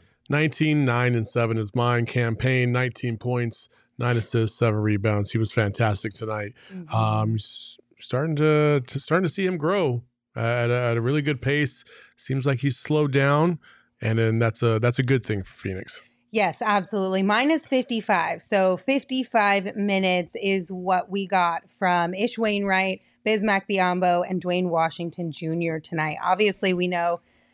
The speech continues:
Speaker 2: uh, minutes on a certain handful of guys have been very high lately. And also, in addition to that, it was just kinda cool to see a little bit more of these guys out here tonight. The rotations were a little bit different, so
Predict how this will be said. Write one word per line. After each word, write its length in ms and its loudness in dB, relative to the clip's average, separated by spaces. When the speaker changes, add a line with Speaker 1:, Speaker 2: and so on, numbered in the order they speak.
Speaker 2:
uh, 320 2
minutes 720 2
on 160 2
a 80 2
certain 640 2
handful 560 -2
of 140 0
guys 380 2
have 160 -6
been 140 2
very 240 2
high 280 0
lately. 540 -2
And 360 2
also, 360 2
in 100 2
addition 360 -2
to 80 -10
that, 240 2
it 80 2
was 120 -2
just 140 -8
kinda 180 0
cool 220 -4
to 100 -2
see 480 0
a 80 2
little 200 2
bit 160 -2
more 500 0
of 160 0
these 280 0
guys 460 0
out 180 -2
here 180 0
tonight. 360 2
The 80 -2
rotations 480 0
were 100 4
a 80 4
little 200 2
bit 120 2
different, 460 0
so 240 2